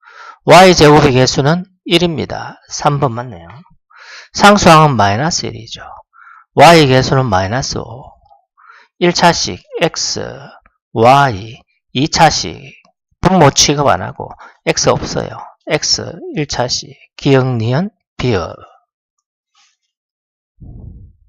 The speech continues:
X 개수 상수 오,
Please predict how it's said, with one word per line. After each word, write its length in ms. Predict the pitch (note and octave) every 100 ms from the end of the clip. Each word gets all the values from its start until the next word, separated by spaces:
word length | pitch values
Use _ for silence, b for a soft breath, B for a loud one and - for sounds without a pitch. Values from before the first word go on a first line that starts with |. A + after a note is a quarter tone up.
| _ _ _ _ _ _ _ _ _ _ - b b b b b b b b _ _ B B
X 480 | B3 G#3+ - F#3+ F3+
개수 440 | D#3 D#3 - F#3+
상수 480 | F#3 F3 E3 E3 D#3
오, 540 | D3 C#3+ A#2 B2 D#3+